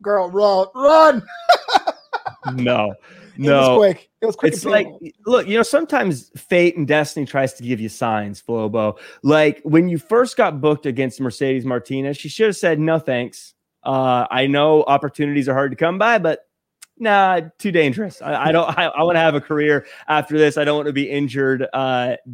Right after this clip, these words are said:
Speaker 2: beyond repair after taking a beat down from someone as powerful as Mercedes Martinez." Uh, then Destiny's like, "Look, we're gonna try to warn you. Xia Li's gonna come out there. This is your chance."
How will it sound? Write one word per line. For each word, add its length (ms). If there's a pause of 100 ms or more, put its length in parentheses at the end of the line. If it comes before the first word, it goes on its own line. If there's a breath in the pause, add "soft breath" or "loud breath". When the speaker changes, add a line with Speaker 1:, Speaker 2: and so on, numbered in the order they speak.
(140)
Speaker 2:
beyond 440
repair 460
after 220
taking 320
a 60
beat 380
down 200
from 140
someone 400
as 100
powerful 600
as 100
Mercedes 460
Martinez." 560 (420 soft breath)
Uh, 280 (120)
then 580 (140)
Destiny's 380
like, 140
"Look, 220
we're 140
gonna 180
try 220
to 80
warn 340
you. 260
Xia 420
Li's 240
gonna 160
come 180
out 240
there. 160
This 220
is 100
your 80
chance." 640